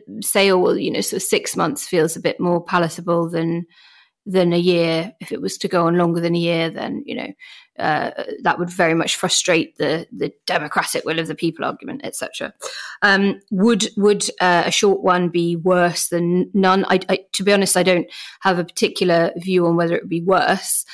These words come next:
Um, I just don't think a, a short one gives us any more, uh, you know, significant time for negotiations to proceed at the extent that we need them to. Let's never forget that the vast majority of free trade agreements take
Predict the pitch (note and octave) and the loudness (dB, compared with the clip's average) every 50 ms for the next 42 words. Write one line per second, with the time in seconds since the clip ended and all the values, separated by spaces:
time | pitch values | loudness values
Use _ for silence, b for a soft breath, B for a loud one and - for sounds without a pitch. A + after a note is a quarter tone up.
0 | B B B B - F3+ F3+ F#3 F3+ F3+ F3+ F3 F3 F3 E3+ - - - F3 F3 | B B B B 0 2 4 4 6 4 4 4 4 2 2 0 0 0 -2 0
1 | - E3+ E3 - - - F3 D#3+ - - D#3+ E3 D#3+ - - _ _ - A2+ A#2+ | 0 0 0 0 0 0 0 0 0 0 0 -2 -2 -4 -10 _ _ -4 -2 -2
2 | - - G3 F#3 - - G3 F3+ - F3 E3+ E3 E3 G3+ F3+ E3 - - E3 - | 0 2 2 2 2 2 2 2 2 2 2 2 2 2 2 2 0 0 0 0
3 | - F3 F3+ F3 F3+ F3 E3+ E3+ E3+ E3 E3 E3 E3 E3 B B B B B _ | 2 2 2 4 4 4 4 4 4 4 4 2 0 -4 B B B B B _
4 | _ - - - - - - - - - F#3 E3+ E3 F#3+ - - - - - _ | _ -20 -20 -20 -18 -14 -10 -6 -2 0 0 0 0 -2 -6 -8 -12 -14 -14 _
5 | - - _ _ _ - A#2+ - - - - G#3+ F#3 F#3+ G3+ F3 - F#3 - F3+ | -20 -20 _ _ _ -18 -16 -8 -4 0 0 2 4 4 2 2 2 -2 -2 0
6 | E3 D#3 - - - - - G3+ F3 E3 E3 E3+ E3+ - F3+ F3+ F3 F#3 F3 E3+ | 0 0 0 -2 -6 -2 2 2 4 4 2 2 0 0 -2 -2 0 0 0 0
7 | - - E3+ E3+ - - F3 - - - F3+ - - F#3 - - - F3+ F3 E3+ | 2 0 0 0 0 -2 -2 -2 -2 -2 -4 -6 -4 -4 -2 0 0 2 0 0
8 | E3+ - B B B B B - - - F#3 F#3 E3 - - - F#3 F3 - - | -2 -6 B B B B B -6 -4 0 2 0 0 0 0 0 0 0 2 0
9 | - - F3 F3 F#3+ G3 F#3 - F3 E3 - - F#3+ E3+ F#3 - - - - - | -2 -2 0 2 2 2 2 0 -2 -4 -2 -2 -4 -2 -2 -2 0 0 0 2
10 | G#3+ G3+ G3 G#3 G#3 G3+ G3+ - - E3 - - E3+ - - - - F3+ E3+ - | 4 4 6 4 4 4 0 0 -2 -4 0 0 0 0 -2 0 0 0 0 0
11 | - B B B B B B B _ G3+ F#3+ F3 G3+ G3 G3+ G3+ - - G3+ F#3 | -2 B B B B B B B _ -4 0 2 4 4 4 4 2 0 0 0
12 | F3 F#3+ F3 F3 E3+ E3 - - E3+ F3 F3+ - - - - E3 E3 - - - | 2 4 2 4 2 0 -2 -2 -2 -2 -2 -4 -6 -4 -2 -2 -2 -4 -4 0
13 | G#3+ G#3+ G#3 - F3+ E3+ D#3+ E3 - F3 E3+ E3 E3+ E3+ - - - - - F3+ | 0 0 2 2 -2 -2 -4 -4 -4 -2 0 0 0 -2 -4 -6 -8 -4 -2 -2
14 | F3 E3 - - | -2 -2 -2 -8